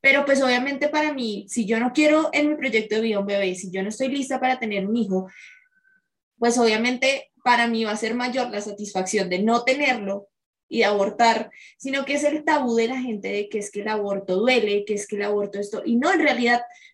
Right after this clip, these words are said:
muchas veces un aborto que se hace, eh, a la, que a la cuarta semana, no sé, los médicos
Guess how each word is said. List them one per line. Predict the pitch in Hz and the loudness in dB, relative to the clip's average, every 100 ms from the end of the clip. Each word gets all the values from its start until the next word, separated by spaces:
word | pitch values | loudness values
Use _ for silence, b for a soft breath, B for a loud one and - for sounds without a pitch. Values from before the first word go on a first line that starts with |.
| - | -8
muchas | 254 294 | 0 2
veces | 302 320 330 - | 4 4 2 0
un | 302 311 | 2 2
aborto | 320 330 302 208 | 4 2 0 -2
que | 208 | -4
se | 208 | -4
hace, | 208 196 170 - _ _ _ _ _ | -6 -6 -10 -12 _ _ _ _ _
eh, | 254 262 247 240 | 2 4 4 2
a | 240 247 | 2 4
la, | 233 226 214 202 180 175 B B B B _ _ _ | 4 4 2 -2 -6 -10 B B B B _ _ _
que | 254 | 0
a | 247 | 0
la | 302 180 196 | 0 -2 -4
cuarta | - 233 247 294 | 0 0 2 -2
semana, | 302 294 277 339 539 | -4 -4 -4 -4 -6
no | 294 240 | -6 -4
sé, | 254 240 196 190 | 0 0 0 -6
los | 220 226 | -2 0
médicos | 220 214 214 254 | 0 -2 -4 -4